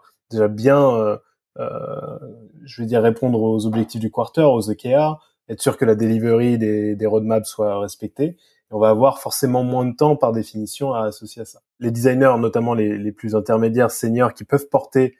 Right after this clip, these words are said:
euh, cette, euh, je dirais, cette voie et résoudre un peu des problèmes assez gros et complexes, euh, et qui ont aussi l'envie d'avoir, euh, une contribution plus stratégique que seulement celle très actionnable, très, euh,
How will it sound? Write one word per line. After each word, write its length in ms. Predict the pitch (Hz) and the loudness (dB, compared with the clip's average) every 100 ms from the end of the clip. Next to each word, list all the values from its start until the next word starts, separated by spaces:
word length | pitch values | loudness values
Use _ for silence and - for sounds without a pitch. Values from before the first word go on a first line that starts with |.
| _ _ - | _ _ -4
euh, 160 | 107 104 | -2 0
cette, 320 | - 107 - | -2 -10 -2
euh, 480 | 107 104 101 101 101 | 0 0 -2 -4 -8
je 80 | 98 | -4
dirais, 180 | 110 | -2
cette 200 | 107 113 | -2 -4
voie 260 | 110 127 127 | 0 2 4
et 320 | 110 107 107 | 2 0 0
résoudre 340 | 107 120 135 123 | 0 2 2 2
un 80 | |
peu 140 | 110 117 | 0 -2
des 80 | 107 | -4
problèmes 360 | - 113 117 | -4 -2 0
assez 240 | 107 - 107 | -2 -4 -6
gros 200 | 113 120 | -2 -2
et 40 | |
complexes, 540 | 110 110 156 220 - _ _ _ _ _ | -4 -6 -4 -4 -8 _ _ _ _ _
euh, 300 | 113 107 104 110 | -2 0 0 -2
et 100 | 113 | -8
qui 260 | - 151 160 | -4 -4 0
ont 320 | 170 175 151 - | 2 4 2 -4
aussi 400 | 131 120 - 135 | -8 -6 -2 0
l'envie 360 | 117 123 127 147 | 2 2 4 4
d'avoir, 440 | 120 110 120 120 | 4 2 2 2
euh, 460 | 110 107 107 110 110 | 2 2 2 0 -2
une 280 | 107 107 107 | -4 -6 -6
contribution 560 | 117 110 120 110 131 | -10 -10 -8 -6 -6
plus 140 | 117 110 | -6 -8
stratégique 560 | - 110 117 110 120 | -4 -2 -2 -4 -6
que 60 | 110 | -6
seulement 320 | - 110 110 | -8 -6 -6
celle 340 | - 120 110 - _ _ _ | -4 -4 -4 -6 _ _ _
très 200 | - 113 | -2 2
actionnable, 540 | 110 - 117 117 117 113 | 2 2 2 4 2 0
très, 240 | - 113 | -2 2
euh, 220 | 110 104 | 2 2